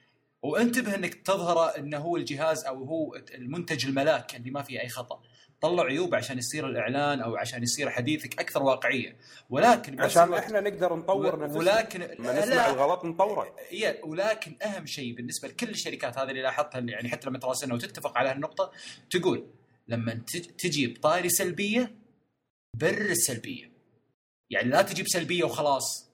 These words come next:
Speaker 1: عرفت؟ ق-، قل هذه سلبية وقل ليش هي سلبية. على أساس يصير الموضوع فيه منطقية أكثر. فاللي صار السنة هذه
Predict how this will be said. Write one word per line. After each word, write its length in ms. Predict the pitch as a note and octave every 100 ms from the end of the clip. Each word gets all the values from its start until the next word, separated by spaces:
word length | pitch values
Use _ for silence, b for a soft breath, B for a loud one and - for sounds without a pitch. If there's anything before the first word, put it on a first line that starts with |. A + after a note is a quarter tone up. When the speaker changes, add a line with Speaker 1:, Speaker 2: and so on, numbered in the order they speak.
| -
Speaker 1:
عرفت؟ 420 | A2 D3+ E3+ - _ _ _ _ _ B2
ق-، 180 | C#3 C3+
قل 160 | G#3+ F3
هذه 220 | D3+ C#3+
سلبية 480 | C#3 D#3+ C#3+ G#3+ A#3+
وقل 260 | G#3+ A#3+ A#3+
ليش 360 | A#3+ F3+ - D3
هي 40 |
سلبية. 480 | - B2 A#2+ - - _ _ _ _ _ _ -
على 80 | -
أساس 200 | F3 E3+
يصير 260 | - G3+
الموضوع 360 | F3+ D#3+ D#3+ F#3
فيه 120 | F3
منطقية 500 | D3 B2 - C3 F2
أكثر. 240 | - - - _ B B B -
فاللي 220 | D3 D3+
صار 280 | A#3 B3 G3+
السنة 300 | - F#3 D#3+
هذه 540 | F#3+ F3 D3+ F#3+